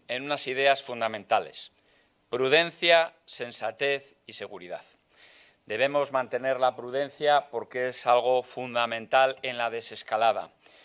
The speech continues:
porque el coronavirus sigue entre nosotros. También en la fase uno debemos guardar, por un lado, la distancia social, debemos mantener las medidas de seguridad,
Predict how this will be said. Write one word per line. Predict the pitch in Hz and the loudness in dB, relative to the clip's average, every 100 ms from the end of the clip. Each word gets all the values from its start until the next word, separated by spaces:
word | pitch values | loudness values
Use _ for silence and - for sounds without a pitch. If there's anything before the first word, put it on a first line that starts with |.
| - _ _ | -20 _ _
porque | - 127 - 135 | -4 -4 -2 -2
el | 135 135 | -2 -2
coronavirus | 135 135 135 156 170 180 175 - | 0 0 0 -2 -4 -6 -8 -10
sigue | - - 147 143 139 | -8 -2 0 0 -2
entre | 127 127 | -2 -4
nosotros. | 113 101 104 - - - - _ _ | -4 -6 -10 -14 -20 -20 -20 _ _
También | 107 117 143 147 | -2 4 4 4
en | 143 | 2
la | 135 | 4
fase | 135 - | 2 2
uno | 131 156 175 175 _ _ _ _ _ 110 | -4 -2 -2 -4 _ _ _ _ _ -6
debemos | 117 135 143 147 127 | -4 -2 -2 -2 2
guardar, | 123 123 131 135 135 | 2 4 6 4 2
por | 123 | -4
un | 127 | 0
lado, | 131 127 120 | 2 4 4
la | 113 | 2
distancia | 110 - 117 107 104 | 0 -4 -4 -4 -8
social, | - - 147 151 156 156 _ _ _ | -10 -2 4 6 4 0 _ _ _
debemos | 107 104 120 127 123 120 113 - _ _ - | -8 -4 -2 0 0 0 -4 -12 _ _ -6
mantener | 117 113 113 123 127 117 | -4 -2 -4 0 0 2
las | 117 113 | 0 0
medidas | 113 113 117 113 | -6 -6 -2 -2
de | 113 | -2
seguridad, | 110 101 104 104 123 131 | -8 -8 -6 2 6 6